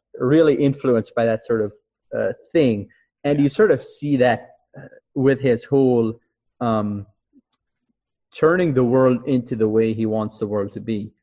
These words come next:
Speaker 1: right? When, when a scandal comes out, he just gives his version of
Speaker 2: His
Speaker 1: reality.
Speaker 2: narrative, yeah.
Speaker 1: And by repeating it often enough, it actually, in a way, becomes true
Speaker 2: Mm-hmm.
Speaker 1: because his supporters believes it, he believes it,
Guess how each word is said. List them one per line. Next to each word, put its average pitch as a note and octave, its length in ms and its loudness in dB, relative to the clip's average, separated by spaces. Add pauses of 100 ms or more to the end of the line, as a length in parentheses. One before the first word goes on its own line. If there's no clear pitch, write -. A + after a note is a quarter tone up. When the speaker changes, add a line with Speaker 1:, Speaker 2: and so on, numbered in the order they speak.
(280)
Speaker 1:
right? A2 300 -6
When, B2+ 220 0 (100)
when C3 160 -2
a B2 60 0
scandal D3 420 -6
comes B2 300 -4
out, G#2+ 240 -4
he C#3 100 -2
just B2 300 -4 (200)
gives C#3+ 320 -2
his A#2 380 -2
version A#2+ 500 -2
of A2 100 -6
Speaker 2:
His - 60 -18
Speaker 1:
reality. G#2 420 -8
Speaker 2:
narrative, A2+ 460 -10 (180)
yeah. F#2+ 180 -20 (280)
Speaker 1:
And C#3 300 0 (380)
by C#3+ 220 0
repeating A3+ 640 2
it B2 100 2
often B2+ 300 0
enough, A2+ 400 -2 (480)
it C#3+ 100 0
actually, C#3 720 0
in C3+ 80 0
a B2 60 2
way, B2+ 180 4
becomes A2+ 500 -2
true G2+ 440 -2 (440)
Speaker 2:
Mm-hmm. G#2+ 260 -20
Speaker 1:
because A#2+ 600 0 (600)
his C#3+ 280 -2
supporters D3 580 2
believes C3+ 420 0
it, B2+ 240 -2
he D3 160 -4
believes C3 460 0
it, A#2+ 220 0